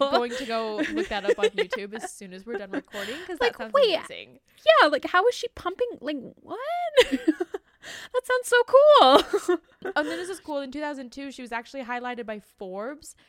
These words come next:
Speaker 1: um, and they ranked her as the world's most powerful celebrity.
Speaker 2: Holy cow.
Speaker 1: I know. And then she was in a movie, Crossroads,
Speaker 2: Mm-hmm.
Speaker 1: that was released in February of two thousand two, which apparently critics praised her acting, and the film was a box office success.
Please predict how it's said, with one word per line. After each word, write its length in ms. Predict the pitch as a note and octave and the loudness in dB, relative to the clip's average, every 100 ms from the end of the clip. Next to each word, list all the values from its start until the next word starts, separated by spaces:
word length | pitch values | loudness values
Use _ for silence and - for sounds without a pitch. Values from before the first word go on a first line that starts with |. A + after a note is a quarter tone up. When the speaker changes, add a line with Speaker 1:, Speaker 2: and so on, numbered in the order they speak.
| _ - | _ -10
Speaker 1:
um, 180 | A3+ G3+ | -10 -8
and 240 | G#3+ G3 _ | -16 -18 _
they 220 | A3+ A3+ | -12 -12
ranked 400 | A3+ A3+ A3 - | -10 -12 -14 -16
her 220 | A#3+ A3+ | -14 -12
as 180 | - A3 | -12 -12
the 100 | G#3+ | -14
world's 420 | G3 G3+ A3 G#3+ | -12 -12 -12 -14
most 280 | G#3+ A#3 _ | -16 -18 _
powerful 720 | - - G3 A3 A#3 A#3 A3+ | -20 -12 -12 -12 -14 -14 -16
celebrity. 760 | - - G#3 G#3+ C#4 B3+ - - _ _ _ - | -18 -18 -16 -14 -14 -16 -20 -20 _ _ _ -18
Speaker 2:
Holy 320 | B3 A#3+ A3 | -10 -10 -10
cow. 480 | - G#3 - F3 G#3+ - | -14 -16 -12 -14 -14 -14
Speaker 1:
I 120 | A3+ | -14
know. 300 | A3+ B3 E3+ - | -10 -10 -10 -10
And 160 | A#3+ A#3+ | -10 -8
then 200 | D4+ E4+ | -8 -10
she 160 | E4+ | -12
was 120 | C#4+ | -10
in 120 | A#3+ A3+ | -12 -12
a 60 | |
movie, 920 | G#3+ A3+ D#4 G4+ A#3+ G3+ G3 G#3 G#3 - _ | -14 -12 -10 -10 -10 -12 -12 -12 -12 -14 _
Crossroads, 960 | - A#3 B3 A3+ A3 G3+ F3+ A3+ A3+ _ | -10 -6 -6 -6 -10 -8 -8 -8 -10 _
Speaker 2:
Mm-hmm. 80 | - | -12
Speaker 1:
that 100 | G3+ | -10
was 120 | G3+ | -12
released 300 | G3+ F#3+ G3 | -14 -16 -16
in 100 | G3 | -16
February 340 | G3 F#3+ F#3+ F#3 | -14 -14 -14 -14
of 100 | - | -16
two 80 | |
thousand 340 | G3 F#3+ F#3+ F#3+ | -16 -16 -16 -20
two, 440 | - G3+ G3 G3+ _ _ _ _ _ _ | -16 -14 -12 -14 _ _ _ _ _ _
which 340 | A#3+ A3+ A#3 | -8 -8 -8
apparently 360 | A#3 A#3+ C4 B3+ | -12 -12 -14 -16
critics 360 | B3+ A#3 - | -12 -14 -16
praised 580 | - - A#3 B3+ D4 C4 | -20 -14 -10 -10 -12 -16
her 220 | A3+ A3+ - | -14 -12 -8
acting, 520 | A3+ - A3+ G3+ G3+ | -8 -10 -16 -16 -14
and 120 | G#3+ | -16
the 60 | - | -16
film 400 | - A#3 C4+ A#3 | -14 -12 -12 -12
was 140 | A3+ | -12
a 80 | A3+ | -14
box 340 | - G3 - | -12 -14 -10
office 280 | A#3 A#3+ D4+ | -12 -12 -16
success. 720 | - - G#3+ F3 D4 - - | -20 -16 -12 -10 -12 -16 -20